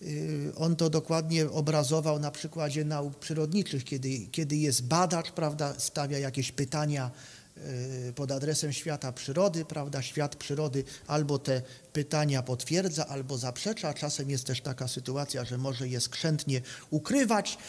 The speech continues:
No, a w przypadku, w przypadku filozofa, no, to był, ta gra racjonalna polegałaby, polegałaby na tym, że, no, ktoś formułuje jakiś problem, prawda, no i próbuje go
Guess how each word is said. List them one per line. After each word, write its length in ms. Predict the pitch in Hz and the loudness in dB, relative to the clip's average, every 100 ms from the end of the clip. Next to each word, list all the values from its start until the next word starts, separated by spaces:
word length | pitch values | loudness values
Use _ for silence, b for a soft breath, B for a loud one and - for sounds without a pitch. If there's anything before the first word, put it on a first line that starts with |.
| B B B B | B B B B
No, 160 | 220 | 8
a 120 | 226 220 | 10 4
w 80 | |
przypadku, 580 | 220 196 190 202 - 190 | 4 4 8 6 6 4
w 40 | - | 4
przypadku 520 | - 170 185 - 160 | 2 4 4 4 -2
filozofa, 580 | 170 160 143 156 165 185 | 2 4 4 4 2 2
no, 120 | 165 | 2
to 140 | 160 | 2
był, 220 | 139 160 | 2 2
ta 160 | 156 151 | 4 2
gra 220 | 135 170 | 4 6
racjonalna 680 | 180 165 160 151 151 160 160 156 | 6 4 4 4 4 4 2 2
polegałaby, 800 | 139 139 147 147 143 139 135 120 B B B - | 0 2 4 4 4 6 4 2 B B B 4
polegałaby 680 | 151 147 143 156 156 131 131 | 8 10 10 8 8 6 4
na 180 | 139 175 | 4 4
tym, 200 | 185 156 | 2 2
że, 140 | 143 | 2
no, 120 | 143 | 0
ktoś 280 | - 151 - | 0 0 0
formułuje 560 | - 151 156 165 165 147 | 2 4 6 6 6 4
jakiś 320 | 135 120 - | 2 0 -2
problem, 520 | - 151 196 190 175 | 2 4 4 2 0
prawda, 440 | 170 165 156 156 151 B B B | -2 -2 0 -2 -2 B B B
no 140 | 180 | 6
i 140 | 202 190 | 8 6
próbuje 580 | 165 156 156 170 160 | 4 4 6 6 6
go 240 | 135 139 | 6 6